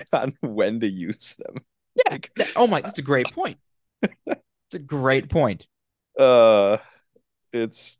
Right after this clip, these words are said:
Speaker 1: just, uh, yeah, you can't make it up.
Speaker 2: No, this is, I'm, I'm, after Caleb, Austin is my guy now.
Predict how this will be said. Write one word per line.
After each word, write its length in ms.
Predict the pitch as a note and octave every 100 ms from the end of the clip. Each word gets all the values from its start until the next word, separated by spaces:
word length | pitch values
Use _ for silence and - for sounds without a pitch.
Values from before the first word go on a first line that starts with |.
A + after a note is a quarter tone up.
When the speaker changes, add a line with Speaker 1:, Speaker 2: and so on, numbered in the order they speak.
| -
Speaker 1:
just, 500 | D2 - - - D#2+
uh, 380 | F2 G1+ G1+ - _ _ _ _ _ _
yeah, 240 | - - - -
you 120 | - G#2
can't 280 | F3 F#3
make 200 | D#3+ D#3
it 100 | C#3+
up. 200 | G#2+ - _ _ _ _ _ _ _ _ _ _ _ _ -
Speaker 2:
No, 80 | - _ _ -
this 160 | A2+ A#2+
is, 280 | G2+ F#2 - _ _
I'm, 300 | - A#2+ A2+ -
I'm, 400 | A2+ A2+ G2+ - _ _ _ _ _ _ _ _
after 340 | A#2+ C3+ D#3 C#3
Caleb, 540 | - C3 C3 C3 A#2 -
Austin 340 | G#2 A2 A#2
is 60 | G#2
my 120 | G2
guy 200 | F#2+ C#2+
now. 240 | B1+ -